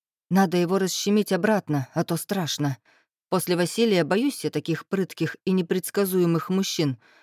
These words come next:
одержимых женщиной. Тут у меня одна проблема. Зверь очень привлекательный мужчина. Он заходит, у меня голова кругом. Однако идей, как себя обезопасить,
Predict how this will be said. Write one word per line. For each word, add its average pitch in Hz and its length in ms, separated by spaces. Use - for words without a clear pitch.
одержимых 156 600
женщиной. 139 680
Тут - 180
у 190 40
меня 170 280
одна 151 220
проблема. 127 560
Зверь 175 440
очень 190 340
привлекательный 185 840
мужчина. 147 560
Он 185 180
заходит, 175 680
у 208 80
меня 196 280
голова 190 400
кругом. 135 500
Однако 240 440
идей, 226 240
как 202 180
себя 190 240
обезопасить, 180 840